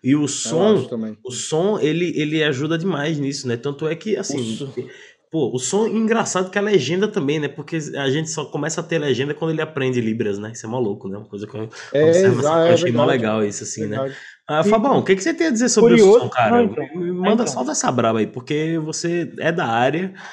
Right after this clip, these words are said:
Speaker 1: e imagino que deve ter sido, deve ter te dado uma ereção audiófila nesse filme, né?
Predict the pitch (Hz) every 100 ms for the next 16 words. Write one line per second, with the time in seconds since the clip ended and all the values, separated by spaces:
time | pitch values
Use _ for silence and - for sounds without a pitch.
0 | - _ - 151 156 151 147 156 147 127
1 | 160 180 180 170 180 123 156 156 180 147
2 | 143 143 185 185 147 151 175 175 170 127
3 | 117 - 165 180 175 - 165 190 175 113
4 | 113 - 104 101 98 - 104 95 95 92